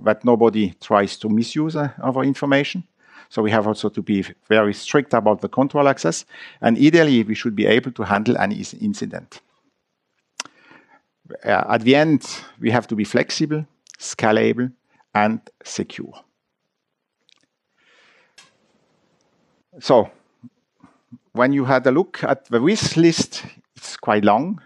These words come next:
has to be, uh, support a lot of things. And we had a look which infrastructure supports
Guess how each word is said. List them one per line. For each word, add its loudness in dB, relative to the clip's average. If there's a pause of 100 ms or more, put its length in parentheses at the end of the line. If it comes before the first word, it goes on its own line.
has -6
to -4
be, 0
uh, -2 (500)
support 0
a 0
lot 4
of -4
things. -8 (1080)
And 0
we 4
had 4
a 4
look -2 (380)
which 0
infrastructure -2
supports -2